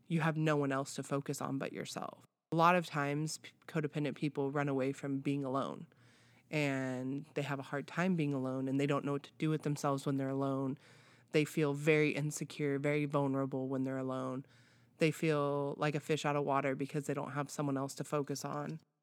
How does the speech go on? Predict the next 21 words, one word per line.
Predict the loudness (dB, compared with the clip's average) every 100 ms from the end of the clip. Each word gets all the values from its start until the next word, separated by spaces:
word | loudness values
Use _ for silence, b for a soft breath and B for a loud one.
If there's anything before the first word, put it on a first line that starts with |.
| _ b b 4
As | 4
codependents, | 6 6 6 6 6 6 2 0 0
we |
spend | 2 2 0
so | 2
much | 2 0 2
time | 4 4
investing | 4 0 0 0
in | 2
others | 2 2 0 0
that | -2
we | 0
feel | 0 -2 2
empty | 0 0 0 -2 -2
if | -2
we | 0
don't | 0 0
have | -4 -4
someone | -2 0 0 0 -2 -2
or | -2
something | 0 -2 0 -2 -2